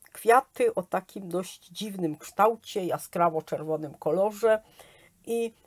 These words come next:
jest to drzewo charakterystyczne dla Afryki.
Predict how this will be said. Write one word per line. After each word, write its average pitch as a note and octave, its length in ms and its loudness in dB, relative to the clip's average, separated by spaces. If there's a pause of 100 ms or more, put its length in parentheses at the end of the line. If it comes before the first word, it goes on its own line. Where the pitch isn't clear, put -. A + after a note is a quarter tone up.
jest G#3+ 300 0
to G3+ 100 -2
drzewo F3 420 0
charakterystyczne E3+ 1040 -2
dla D#3 340 0 (720)
Afryki. F#3 680 -6